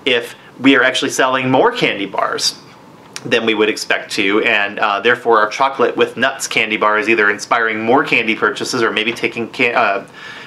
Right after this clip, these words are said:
uh, taking candy purchases away from some of our competitors, which would be ideal if we're gonna introduce a new product.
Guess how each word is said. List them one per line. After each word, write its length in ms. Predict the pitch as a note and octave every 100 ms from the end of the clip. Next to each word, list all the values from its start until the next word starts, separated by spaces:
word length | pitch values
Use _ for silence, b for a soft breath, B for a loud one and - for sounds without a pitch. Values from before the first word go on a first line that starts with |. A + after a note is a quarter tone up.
| B
uh, 240 | A2 G2+ G2
taking 440 | C#3 B2 G#2+ G#2
candy 300 | - C3 A#2+
purchases 480 | A#2+ B2+ A#2+ A2+ A2+
away 240 | G#2+ G#2+
from 140 | G#2+ A#2
some 140 | A2+
of 80 | G#2
our 100 | G#2
competitors, 720 | - - A#3 D3 F#2+ F#2 -
which 260 | - G#2 -
would 100 | G2+
be 160 | F#2+
ideal 420 | G2 G3+ D3+ - -
if 300 | - - -
we're 80 |
gonna 100 | A2
introduce 320 | G2+ G2 G2+ -
a 40 |
new 120 | G2+
product. 500 | G2+ A#2+ A2 A2 -